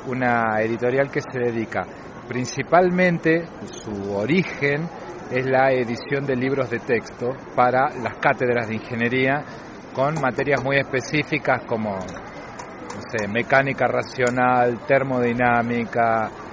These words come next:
física de varios niveles, eh, y no sé, cosas mucho más específicas como mecánica racional, todos libros de cátedra, y ahora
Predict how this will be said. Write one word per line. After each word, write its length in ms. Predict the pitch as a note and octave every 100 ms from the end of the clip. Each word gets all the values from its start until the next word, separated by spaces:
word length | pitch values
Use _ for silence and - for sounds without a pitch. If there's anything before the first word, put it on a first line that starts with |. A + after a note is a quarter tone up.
| - - -
física 360 | C#3 C3+ C3
de 120 | B2
varios 340 | B2 B2+ B2+ A#2+
niveles, 800 | B2 C3 C3+ C3+ C3 C3 B2+ A#2+ - - - - -
eh, 560 | A2 G#2+ G#2 G#2 G2+ G#2
y 140 | A#2 E3+
no 140 | D#3+
sé, 260 | - D3+ D3+ A#2
cosas 300 | - C#3 D#3
mucho 280 | C#3 D#3 D#3
más 180 | C#3+ C#3+
específicas 640 | C#3+ C#3 C3 D#3 D#3+ C3+
como 400 | - A#2+ A#2 G#2 F2+ - - - - -
mecánica 460 | A#2 - C3 C3 B2
racional, 720 | B2 B2 - A#2 B2+ C3 C3
todos 240 | D#3+ A#3 A3+
libros 320 | G#3 G#3+ G3+
de 120 | D#3+
cátedra, 800 | - D#3 F3+ F3 F3 F3+ - - -
y 280 | F3 A3
ahora 640 | A3+ D3 D3 F3+ F#3+ G3